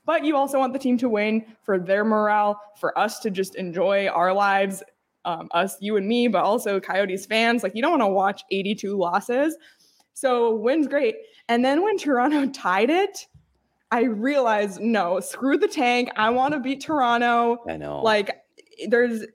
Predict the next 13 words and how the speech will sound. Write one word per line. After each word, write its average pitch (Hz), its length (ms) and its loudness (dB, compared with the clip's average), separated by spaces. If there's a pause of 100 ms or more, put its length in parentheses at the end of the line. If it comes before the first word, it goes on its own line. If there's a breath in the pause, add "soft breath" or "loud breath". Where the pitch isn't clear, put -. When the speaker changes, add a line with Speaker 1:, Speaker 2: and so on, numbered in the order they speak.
Speaker 1:
I 226 60 0
mean, 233 140 0
Toronto 240 440 0
is 240 160 0
the 226 100 0
hockey 233 320 -4
mecca, 233 600 0 (120)
and 208 600 -2
it's - 420 -8
the 196 360 2
media 233 640 0 (580 loud breath)
conglomerate, 240 800 0
and, 214 440 -2